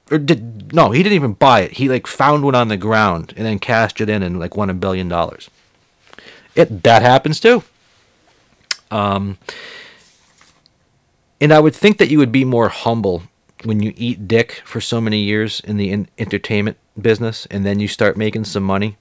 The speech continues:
But I talked about this the other day too. There are some people that I know that don't even have a career yet, that haven't, that have egos the size of Texas.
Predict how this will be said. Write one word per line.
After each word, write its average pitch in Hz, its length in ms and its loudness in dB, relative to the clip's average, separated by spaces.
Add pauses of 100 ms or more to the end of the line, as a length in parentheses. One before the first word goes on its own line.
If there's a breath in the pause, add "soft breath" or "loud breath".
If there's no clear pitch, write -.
(160)
But 101 260 -2 (320)
I 113 120 -4
talked 117 320 -4
about 113 180 0
this 113 180 -4
the 98 80 -2
other 92 140 -2
day 90 160 -4
too. 87 320 -4 (1000 soft breath)
There 127 400 0
are 135 160 6
some 123 220 -4
people 101 540 -2
that 95 180 -4
I 92 120 -2
know 87 500 -6
that 107 240 -6
don't 127 220 2
even 117 260 -2
have 117 420 -2
a 104 60 0
career 90 420 -6
yet, 80 320 -8
that 104 160 -8
haven't, 98 340 -6 (180)
that 107 180 -4
have 107 260 -4 (140)
egos 98 720 -4 (2000)
the 117 80 -10
size 117 260 2
of 104 80 -8
Texas. - 460 -6